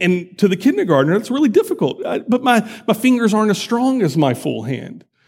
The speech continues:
And the kindergarten teacher is trying to teach the student that, yeah, but you're moving in a direction that you're gonna need the motor skills of those fingers. We, we see in kindergarten this idea that someone who can see further than us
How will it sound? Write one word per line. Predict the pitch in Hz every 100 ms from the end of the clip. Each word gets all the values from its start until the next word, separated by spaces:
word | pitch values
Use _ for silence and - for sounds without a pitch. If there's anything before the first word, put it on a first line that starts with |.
| _ _ _ -
And | 156
the |
kindergarten | 156 254 233 202 170
teacher | 196 196 180
is | 170
trying | - 196 208
to | 190
teach | 190 220 220
the | 185
student | - 175 170
that, | 151 165
yeah, | 220 156
but | 165
you're | 170
moving | 160 160 220 226 208 180
in | 175
a |
direction | 147 156 180 - 151
that | 147
you're | 175
gonna | 214 185
need | 185 208 175 151 - -
the | 156
motor | 156 180 185
skills | 175 - 180 156 143 143 -
of | - 143 139 131 131 156 147
those | 135 131 -
fingers. | 190 131 120
We, | 160 165 - -
we | 175
see | 170 233 220
in | 190
kindergarten | - 220 202 165 147 147
this | 143
idea | 170 156 160 202 151 147 - - -
that | 156
someone | - 214 208
who | 190 214
can | 190
see | - 220 190
further | - - 185 208 185 139
than | 135 120
us | 107 107 143 - -